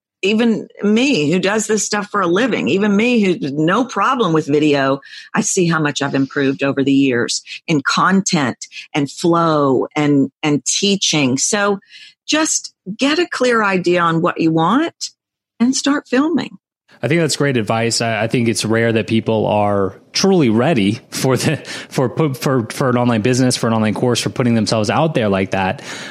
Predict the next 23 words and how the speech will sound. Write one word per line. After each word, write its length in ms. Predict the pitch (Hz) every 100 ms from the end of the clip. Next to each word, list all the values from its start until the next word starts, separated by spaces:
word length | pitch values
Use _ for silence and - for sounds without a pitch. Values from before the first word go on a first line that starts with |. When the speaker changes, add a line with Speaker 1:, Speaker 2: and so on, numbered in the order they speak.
| -
Speaker 2:
But 320 | 110 113 - - _ _
part 240 | - 123
of 80 | 131
the 80 | 123
process 520 | - 120 113 117 104
of 420 | 107 107 104 107 - 123
becoming 460 | 113 127 151 117
ready 380 | 95 92 101 -
is, 260 | 104 - -
is 220 | 104 101
by 220 | - 107
doing 320 | 101 104 110
it, 160 | 95 87 _ _ _
by, 140 | 104 98
by 120 | 104
actually 480 | 104 110 156 120 113
Speaker 1:
Hundred 20 |
percent. 40 | 110
Speaker 2:
doing 260 | 98 92
it. 160 | 92 - -
So 260 | - 107
Speaker 1:
Hundred 400 | 95 - 156 151
percent. 420 | 170 151 120 120